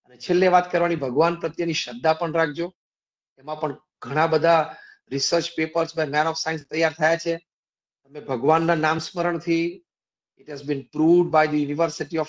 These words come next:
Philadelphia, proved by the University of Pennsylvania, by Psycho Neuro Softwares, among four thousand subjects, કે ભગવાનનું નામ સ્મરણ તમે નિત્ય કરો બાર મિનિટ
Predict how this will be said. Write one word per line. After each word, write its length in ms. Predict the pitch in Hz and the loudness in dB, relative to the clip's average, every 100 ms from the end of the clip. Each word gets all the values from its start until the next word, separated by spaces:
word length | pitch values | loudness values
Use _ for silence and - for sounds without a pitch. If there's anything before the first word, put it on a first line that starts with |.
| - | 0
Philadelphia, 580 | 156 156 160 139 160 165 | 2 2 0 -4 0 0
proved 380 | 156 151 160 147 | 0 -4 -2 0
by 140 | 151 | 0
the 180 | 151 147 | 0 -2
University 440 | 151 147 160 156 | -2 -4 -6 -6
of 60 | 156 - | -6 -6
Pennsylvania, 640 | 147 147 143 156 165 175 175 _ _ _ _ _ - | -8 -6 -4 -2 0 0 -2 _ _ _ _ _ -8
by 60 | |
Psycho 480 | 139 - 143 139 165 | -6 0 0 2 2
Neuro 220 | 160 165 151 | 4 2 2
Softwares, 480 | 156 160 165 180 175 - _ _ _ _ _ _ | -2 -2 2 2 2 -4 _ _ _ _ _ _
among 220 | 143 147 135 | -12 -10 -2
four 180 | 160 165 - | 0 0 2
thousand 260 | 165 156 156 165 | 0 0 -2 -2
subjects, 420 | 160 147 185 - - _ _ _ _ | -2 2 0 0 -14 _ _ _ _
કે 100 | 147 | -10
ભગવાનનું 580 | 117 131 127 165 165 165 | -8 -6 2 2 2 -2
નામ 200 | 151 156 | 0 -2
સ્મરણ 360 | 156 - 165 160 | -4 -6 -6 -6
તમે 220 | 160 156 | -6 -4
નિત્ય 360 | 147 147 170 | -6 -4 -6
કરો 220 | 160 160 165 | -4 -4 -4
બાર 340 | 131 135 175 | 0 2 2
મિનિટ 240 | 175 175 | 0 -2